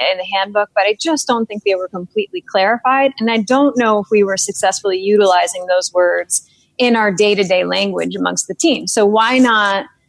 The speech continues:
you know, why not walk, walk by and be like, "Oh my God, I love that. That's legendary service."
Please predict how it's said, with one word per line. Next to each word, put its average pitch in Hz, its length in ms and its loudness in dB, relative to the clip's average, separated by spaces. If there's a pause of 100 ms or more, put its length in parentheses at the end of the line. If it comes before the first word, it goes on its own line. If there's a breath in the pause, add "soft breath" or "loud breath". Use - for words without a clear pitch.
(200)
you 233 100 2
know, 202 160 2
why 233 220 2
not 240 240 2
walk, 208 240 2 (180)
walk 202 340 0
by 254 220 2
and 208 180 -2
be 196 80 2
like, 185 200 0
"Oh 233 60 2
my 214 140 4
God, 196 160 2
I 185 120 2
love 202 420 2
that. 170 280 0
That's 202 240 0
legendary 185 460 -2
service." - 720 -2